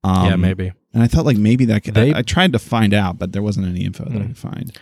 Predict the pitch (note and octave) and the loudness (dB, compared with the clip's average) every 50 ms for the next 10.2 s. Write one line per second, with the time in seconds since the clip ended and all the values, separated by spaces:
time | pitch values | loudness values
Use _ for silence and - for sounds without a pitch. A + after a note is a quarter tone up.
0 | - - - - - - _ _ - G#2 A2 B2+ C#3+ C3 A2 - A2 G#2+ A2+ A#2 | -20 -20 -20 -20 -20 -20 _ _ -4 0 2 2 2 0 0 2 2 4 4 2
1 | - - - A#2+ G#2 G2 F#2+ G2 G2+ G#2 G2+ F#2+ F#2 F#2 F2+ F#2+ G2 - - - | 0 -2 0 2 2 4 4 4 4 2 2 2 0 0 0 0 0 -2 -2 -2
2 | - - G2+ F#2 F#2 F#2 F2+ F2+ F2+ F2+ F#2+ - - - - - G#2 F#2+ F#2 - | 0 2 2 4 4 4 2 2 0 -4 -8 -10 -14 -12 -4 -2 0 0 0 0
3 | - - - - G#2+ G#2+ G#2+ G#2 G#2 G2 G2 F#2 F#2 F#2+ F#2 F#2 F#2 F#2 - - | 0 0 0 2 2 4 4 2 2 2 2 2 2 2 2 0 0 -2 -2 -2
4 | G2 F#2 F2 F#2 F#2 F#2 F#2+ F#2+ F#2 F2+ F2 F2 F2 F#2 F#2 F#2 - - - _ | -2 -2 -2 -4 -6 -2 0 2 2 4 2 2 0 -2 -4 -6 -8 -12 -18 _
5 | _ - A2 A2 G#2+ A2 G#2 G2+ F#2+ F#2 F#2 F2 E2+ - - - G#2 F#2+ F2+ F2 | _ 0 2 4 4 4 4 4 2 4 2 2 0 -2 -4 -4 -4 -4 -2 -2
6 | F2 F2 F2 F2 F2 - _ _ _ _ _ - - - - - - - - - | -4 -4 -6 -8 -8 -12 _ _ _ _ _ -20 -20 -20 -20 -20 -20 -20 -20 -20
7 | - - _ _ _ - - A2 G2+ F#2+ - - F#2 - - - A#2 A2 G#2 G#2 | -20 -20 _ _ _ -10 -4 -2 -2 -2 -2 -2 -4 -4 -2 0 2 4 4 4
8 | G2+ G#2 G2 G2+ G2+ F#2 F2+ - - F#2 F2+ F2+ F#2+ - - F2+ F#2 F2+ F2+ F#2 | 4 4 2 2 0 0 0 0 0 0 0 -2 -2 -2 0 2 4 4 4 2
9 | F2 F2+ - - - F#2+ F2+ E2+ - F#2 F2 - - F#2 F2+ F2 E2+ E2+ E2+ E2 | 2 0 0 0 2 2 2 0 0 -4 -2 0 0 0 2 2 2 2 2 0
10 | E2 F2+ F#2 | 0 -2 -4